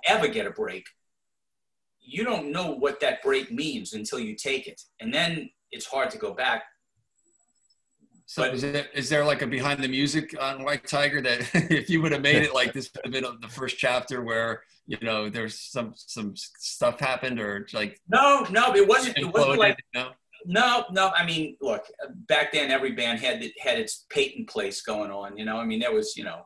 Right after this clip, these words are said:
Speaker 1: all of the, all the lunacy with, you
Speaker 2: Yeah.
Speaker 1: know, uh, you know, the, the social life. But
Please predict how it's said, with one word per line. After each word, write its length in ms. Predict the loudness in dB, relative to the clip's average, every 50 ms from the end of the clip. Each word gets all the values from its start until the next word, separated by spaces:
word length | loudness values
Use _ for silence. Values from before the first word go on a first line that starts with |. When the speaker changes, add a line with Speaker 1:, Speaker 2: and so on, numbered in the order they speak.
| _ _ -4
Speaker 1:
all 200 | -2 -2 -2 -2
of 140 | -4 -8 -12 _ -10
the, 80 | -6 -2
all 200 | 0 0 0 0
the 60 | 0
lunacy 720 | -2 -2 0 0 0 0 -2 -4 -4 -4 -4 -4 -6 -6 -6
with, 140 | -8 -8 -8 -8 -8
you 100 | -6 -4
Speaker 2:
Yeah. 80 | -4
Speaker 1:
know, 140 | -4 -6 -10 -12 _ _ _ _ _ _ _ _ _ _ _ _ -20 -20 -12 -8
uh, 200 | -6 -6 -6 -6 -8
you 120 | -6 -2 -2
know, 160 | 0 0 0
the, 160 | 0 -2 -2 -2
the 140 | -4 -6
social 400 | -4 0 2 4 4 4 2 0
life. 200 | 0 0 0 0 0
But 180 | -2 -2 -2